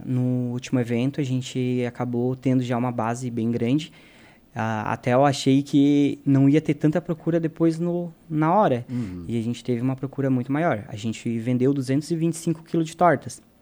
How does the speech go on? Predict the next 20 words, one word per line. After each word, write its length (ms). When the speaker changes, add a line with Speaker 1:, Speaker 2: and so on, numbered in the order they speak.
Speaker 1:
na 180
última 400
edição. 400
Speaker 2:
Uhum. 640
Speaker 1:
Pra 140
um 80
primeiro 340
evento, 460
foi 440
um, 840
um 40
evento 340
muito 220
grande. 400
Speaker 2:
É 40
inesperado 500
até 120
pra 120
vocês, 380
né? 80